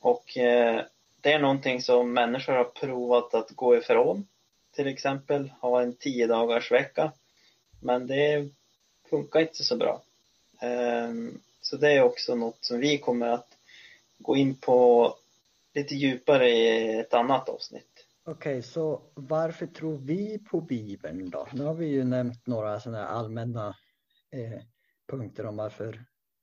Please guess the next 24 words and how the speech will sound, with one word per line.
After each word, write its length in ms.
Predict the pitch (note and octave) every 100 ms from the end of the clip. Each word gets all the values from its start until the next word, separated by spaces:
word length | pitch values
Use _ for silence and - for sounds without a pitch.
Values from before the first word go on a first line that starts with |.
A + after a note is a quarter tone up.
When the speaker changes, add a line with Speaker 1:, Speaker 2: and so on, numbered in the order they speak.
| _ _ _
Speaker 2:
varför 280 | C#3+ C#3 C#3+
vi, 180 | C#3 C3+
varför, 280 | C3+ C3
varför, 260 | C3+ C3+ B2+ B2+
varför, 200 | C3 C3 C#3
varför 200 | C3+ B2+
vi 160 | B2+ B2+
ser 200 | - B2
att 220 | A#2+ - - _ _ _
det 160 | - C3
finns 160 | B2+
anledning 360 | C3 B2 B2 B2
att 80 | B2
tro 140 | A#2+
på 120 | B2
Bibeln. 400 | B2+ B2+ B2 A#2+
Men 120 | B2+
varför 380 | C3+ C#3 - C#3
tror 240 | - C#3+ C#3+
vi 480 | D#3+ C4+ E3+ G2
just 280 | G#2+ G2+ -
på 120 | -
Bibeln, 420 | A2+ F2+ F2 F#2+ A2+
vi 240 | C3